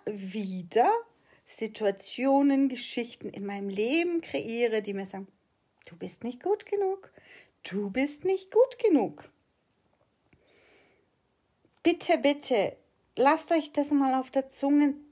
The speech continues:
zergehen. Nehmt doch mal diese ganzen Vorstellungen,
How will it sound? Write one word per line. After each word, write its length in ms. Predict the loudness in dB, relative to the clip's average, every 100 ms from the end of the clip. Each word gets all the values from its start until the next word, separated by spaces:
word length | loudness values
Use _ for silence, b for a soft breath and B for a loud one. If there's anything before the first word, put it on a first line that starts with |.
| _
zergehen. 760 | -12 -10 -10 -12 -4 0 0 0
Nehmt 240 | 2 2
doch 140 | 2 2
mal 200 | 0 0
diese 280 | -2 -6 -8 _
ganzen 600 | -2 2 2 2 0 -2
Vorstellungen, 680 | -4 0 0 0 -2 -2